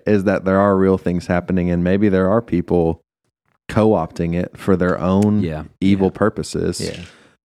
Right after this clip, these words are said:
Speaker 1: But, like, it would be amazing if, if, if there was real fruit coming out of it. And, you know, I think there's some folks that seemingly we would agree with on a lot of things who have been and
Speaker 3: Yeah.
Speaker 1: anecdotally
Speaker 2: Yeah.
Speaker 1: say they see good things.
Speaker 2: Yeah.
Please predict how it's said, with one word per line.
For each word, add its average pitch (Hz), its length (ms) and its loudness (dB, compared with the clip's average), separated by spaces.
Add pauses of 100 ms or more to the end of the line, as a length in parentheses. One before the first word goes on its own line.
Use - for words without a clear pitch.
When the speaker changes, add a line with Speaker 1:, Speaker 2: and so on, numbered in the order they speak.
Speaker 1:
But, 98 220 2
like, 92 380 -2 (120)
it 101 80 2
would 104 180 4
be 95 120 2
amazing 98 480 0
if, 95 160 -4 (180)
if, - 440 -8 (200)
if 98 180 -2
there 95 240 0
was 95 240 0
real 92 180 0
fruit 98 260 -4
coming 90 320 -2
out 87 160 0
of 87 100 -2
it. - 200 -4 (100)
And, 90 380 0 (680)
you 107 120 2
know, 90 180 2
I 95 40 2
think 92 240 -4 (140)
there's 95 380 0
some 120 240 -4
folks - 400 -2
that 92 400 -2
seemingly 92 600 0
we 92 160 0
would 95 140 0
agree 90 260 -6
with 92 200 -2
on 87 100 -2
a 87 80 -2
lot 87 160 -2
of 82 100 -6
things 92 340 -6
who 76 100 -2
have 82 140 -4
been 87 280 -2
and 82 140 -4 (100)
Speaker 3:
Yeah. 82 120 0
Speaker 1:
anecdotally 85 420 -2
Speaker 2:
Yeah. 113 120 0
Speaker 1:
say 87 140 0
they 87 140 -2
see 85 240 -4
good 85 220 -4
things. 95 380 -4
Speaker 2:
Yeah. 87 160 -8